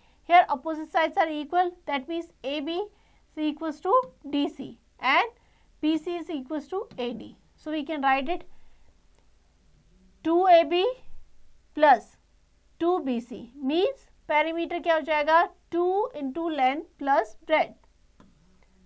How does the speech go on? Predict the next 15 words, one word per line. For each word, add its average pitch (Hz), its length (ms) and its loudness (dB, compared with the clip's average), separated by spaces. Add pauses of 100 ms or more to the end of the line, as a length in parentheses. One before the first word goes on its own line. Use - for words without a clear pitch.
(320)
टू 320 200 -2
कॉमन 320 240 4
ले 311 180 0
लेंगे, 320 360 -4
length 269 280 -6
plus 302 140 -8 (100)
breadth। 320 300 2 (320)
So 302 80 -8
perimeter 330 500 0
of 330 100 2
rectangle 285 480 -4 (140)
two 349 240 -4
multiply 262 460 -2
by 269 180 2
length 285 420 -4